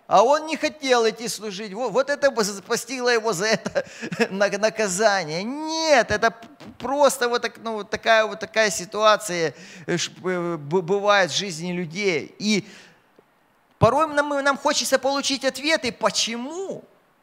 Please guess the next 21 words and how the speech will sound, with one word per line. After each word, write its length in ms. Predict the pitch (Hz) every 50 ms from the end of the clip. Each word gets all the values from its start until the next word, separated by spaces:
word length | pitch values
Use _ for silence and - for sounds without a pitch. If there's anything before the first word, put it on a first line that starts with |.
| _ _ _ _ _ -
Почему 420 | - 170 - - 311 311 311 320
такое 400 | 330 349 330 - 302 277 262 254
происходит? 840 | 247 254 240 233 226 220 208 - - - 240 240 226 208 175 151 139 - - - - - - -
Но 440 | - 180 202 226 240 226 190 - - -
не 180 | 165 190 233 226
всегда 680 | - - - 220 190 185 175 190 240 247 233 202 180
нам 220 | 175 180 185 185 190
это, 420 | 185 185 - 202 185 170 165 - - _ -
ну, 320 | 156 165 190 220 226 214 196
ну, 280 | 196 208 233 240 220
нужно 440 | 185 190 226 247 220 175 165 185 170
знать, 320 | 139 135 170 165 160 -
и 40 | 160
не 120 | 170 175 165
всегда 300 | - - 170 190 202 196
мы 120 | 185 185
можем 460 | 185 190 208 220 208 165 156 170 170
это 180 | 160 156 - 147
понять 520 | - - 170 170 185 196 180 175 - - -
и 140 | 151 165
вместить. 760 | 156 156 175 185 170 - - - - 190 175 123 - - -